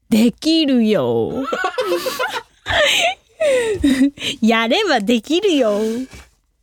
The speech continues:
感想？そういうことか。ぜひ、あの皆さんどういう気持ちで聞いているのか、どんな気分になるのか、ふつおたよろしくお願いします。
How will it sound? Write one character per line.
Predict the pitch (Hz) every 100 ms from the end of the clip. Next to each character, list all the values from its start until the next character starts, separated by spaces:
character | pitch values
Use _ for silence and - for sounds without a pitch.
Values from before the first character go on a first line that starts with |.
| _
感 | - 330 330
想？ | 311 339 453 _ _ _ _ -
そ | 320
う |
い | 330
う |
こ | 320
と | 247
か。 | 175 202
ぜ | 220 311
ひ、 | 240 208 _ _
あ | -
の | 226 220
皆 | 233 277
さ | 262 226
ん | 202
ど | 208 381
う |
い | 370
う | 294
気 | - 254
持 | 240
ち | 247 233
で | 240
聞 | - 247
い |
て | 240 240
い | 240
る | 247
の | 240
か、 | - 226 208 - - - -
ど | 277
ん | 415
な | 403
気 | -
分 | 277 269
に | 247 240
な | 240
る | 240 226
の | 226
か、 | - 214 226 _
ふ | -
つ | -
お | 208
た | - 214
よ | 214
ろ | 226
し | 226
く | -
お | 233
願 | 233 240 247
い |
し | 277 262
ま | 247 277
す。 | -